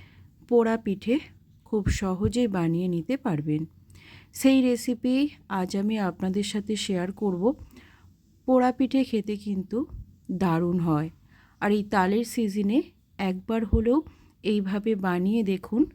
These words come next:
তালের পোড়া পিঠে। খেতে কিন্তু বেশ ভালো হয়।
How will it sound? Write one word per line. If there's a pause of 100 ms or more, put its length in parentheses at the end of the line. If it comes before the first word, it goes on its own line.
(420)
তালের
পোড়া
পিঠে। (680)
খেতে
কিন্তু (640)
বেশ (140)
ভালো
হয়।